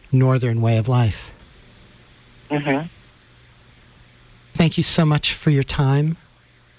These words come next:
Speaker 1: and, um, I wish you and your family all the best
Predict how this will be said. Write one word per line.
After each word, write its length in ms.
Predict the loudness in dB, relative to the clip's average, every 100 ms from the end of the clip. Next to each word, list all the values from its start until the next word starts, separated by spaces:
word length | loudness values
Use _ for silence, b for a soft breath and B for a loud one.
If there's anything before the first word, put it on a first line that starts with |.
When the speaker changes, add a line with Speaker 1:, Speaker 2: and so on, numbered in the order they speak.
| 0
Speaker 1:
and, 360 | 2 2 2 2
um, 420 | 2 2 0 -2 -10 _ -20 -20 B B B B B B B B B B B -2
I 60 | 0
wish 380 | 2 0 0 2
you 120 | 2
and 80 | 2
your 100 | 0
family 640 | 0 2 2 2 0 -2 -2
all 100 | 0
the 120 | 0
best 580 | 0 -2 -2 -6 -10 -18